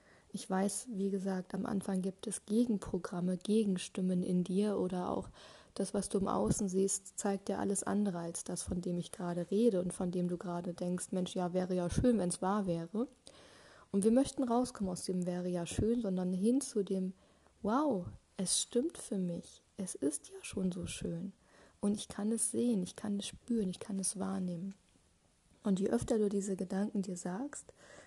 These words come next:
desto öfter ist dein Bewusstsein damit angefüttert und sucht im Außen die Entsprechung. Also es ist so eine Art Prüfprozess dafür, dass es wirklich wahr ist.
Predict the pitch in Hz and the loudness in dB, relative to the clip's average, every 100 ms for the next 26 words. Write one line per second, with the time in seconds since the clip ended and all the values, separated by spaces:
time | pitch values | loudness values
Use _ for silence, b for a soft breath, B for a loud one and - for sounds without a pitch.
0 | B - 190 - - 226 - 208 226 254 | B -6 -2 -2 0 -2 -2 -2 -2 -4
1 | 220 - 196 190 185 226 - - 208 196 | -4 -2 0 0 2 2 2 0 2 2
2 | 190 190 190 - 190 233 277 202 - 180 | 2 0 0 -2 2 6 6 2 -2 -4
3 | 170 180 220 330 - B B B B 202 | -4 -4 -4 -6 -12 B B B B 2
4 | 180 247 294 - - - 190 208 226 214 | 6 4 2 -2 -4 0 0 0 2 2
5 | 196 208 196 - - - 214 - 185 185 | 2 0 0 -2 -2 -2 -4 -2 -4 -4
6 | - b b b b b - 185 175 180 | -10 b b b b b -2 0 0 -2
7 | 180 - 202 190 180 180 - 180 294 - | -2 -2 0 0 0 -4 4 6 6 4
8 | - - - 196 185 - 185 202 - 185 | 2 2 0 0 0 -2 -2 -2 -4 -4
9 | 180 - 180 208 240 254 220 185 180 190 | -2 -4 -4 2 2 2 -4 -2 -2 -4
10 | - 190 - | -4 -6 -8